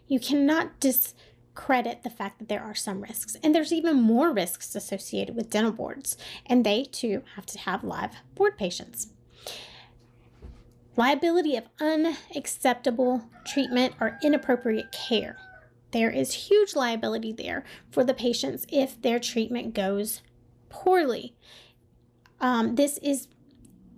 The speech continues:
in most cases, more applicable to dental boards, but it can also apply to dental hygiene boards.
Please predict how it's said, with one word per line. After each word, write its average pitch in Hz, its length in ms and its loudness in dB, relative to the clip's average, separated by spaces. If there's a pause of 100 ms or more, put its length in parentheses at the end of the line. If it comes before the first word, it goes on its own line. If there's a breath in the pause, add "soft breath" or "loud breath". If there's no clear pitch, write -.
(320)
in 277 220 6
most 285 260 4
cases, 277 380 0
more 233 280 0
applicable 226 600 -6
to 214 340 0
dental 214 300 -2
boards, 330 460 2
but 233 240 0
it 254 140 -2
can 240 400 -2 (100)
also 208 380 -2
apply - 500 -6 (100)
to 214 380 -2 (240)
dental 233 220 0
hygiene 381 300 4
boards. 254 420 -2